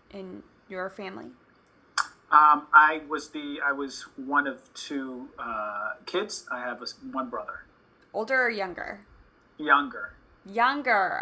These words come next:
Speaker 1: Okay, okay, cool. Um, yeah, I'm highly fascinated, obviously, in just, like, the human experience it-, itself and kind of, like, how people choose to, like, go on those paths.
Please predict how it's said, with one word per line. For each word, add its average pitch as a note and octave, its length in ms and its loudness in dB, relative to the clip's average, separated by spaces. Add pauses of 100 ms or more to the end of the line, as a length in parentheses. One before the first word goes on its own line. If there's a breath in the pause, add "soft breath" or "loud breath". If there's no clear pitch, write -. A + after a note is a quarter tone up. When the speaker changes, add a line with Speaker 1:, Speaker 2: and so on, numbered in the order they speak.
Speaker 1:
Okay, A#3+ 480 -2
okay, G#3+ 460 -6
cool. F#3+ 300 -4 (400 loud breath)
Um, A3 400 6
yeah, G3 300 8
I'm B3 280 4
highly B3+ 600 -4
fascinated, G#3+ 640 2
obviously, F3+ 720 -2
in F3 440 -8
just, - 260 -10
like, F#3+ 240 -6
the G#3+ 80 -6
human G#3 300 -8
experience F#3 760 -10
it-, - 120 -16 (260)
itself G3 640 0
and G3+ 220 -6 (260 loud breath)
kind A3+ 240 -2
of, G#3+ 80 0
like, G3+ 160 2
how G3 220 2
people G#3+ 500 -2
choose G3+ 440 -10
to, - 120 -8
like, F#3+ 200 -4 (340 soft breath)
go G#3+ 180 6
on G#3 220 6
those G3 260 -2
paths. G3+ 600 4